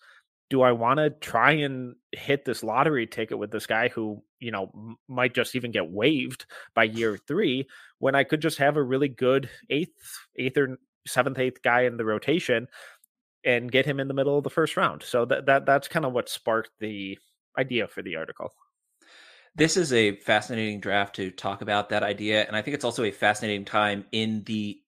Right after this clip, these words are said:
Speaker 2: evolution of the N B A to talk about this idea in the sense that we're starting to see a lot more of teams just either, you know,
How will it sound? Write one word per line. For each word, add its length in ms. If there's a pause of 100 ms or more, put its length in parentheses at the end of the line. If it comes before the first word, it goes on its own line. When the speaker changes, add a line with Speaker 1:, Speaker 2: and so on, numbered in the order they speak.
Speaker 2:
evolution 400
of 80
the 100
N 100
B 160
A 360
to 80
talk 180
about 180
this 200
idea 440
in 120
the 80
sense 480
that 300 (540)
we're 100
starting 300
to 60
see 280
a 80
lot 420
more 540
of 400 (100)
teams 540
just 440 (520)
either, 580
you 80
know, 160